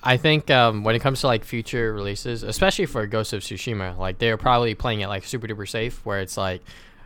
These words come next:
all right, uh, I don't know how they're going to, like, prevent, like, this from happening again, but I would assume that, like, they're gonna play on, like,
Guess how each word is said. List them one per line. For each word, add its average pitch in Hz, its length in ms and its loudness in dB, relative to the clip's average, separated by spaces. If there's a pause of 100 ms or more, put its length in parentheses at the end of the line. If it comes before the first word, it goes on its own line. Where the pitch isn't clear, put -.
(180)
all 110 80 -4
right, 92 340 -2 (220)
uh, 95 480 0 (300)
I 127 120 6
don't 156 100 6
know 139 140 6
how 123 300 8
they're 131 120 2
going 123 220 2
to, 127 120 -2
like, 101 180 2
prevent, 107 480 0
like, 104 240 -2
this 110 180 -2
from 107 180 -2
happening 98 420 -2
again, 139 300 0
but 110 100 0
I 98 120 2
would 98 160 -4
assume 117 320 -4
that, 107 120 2
like, 101 220 -4
they're 107 100 -2
gonna 107 180 0
play 110 240 -2
on, 107 140 -2
like, 95 220 -2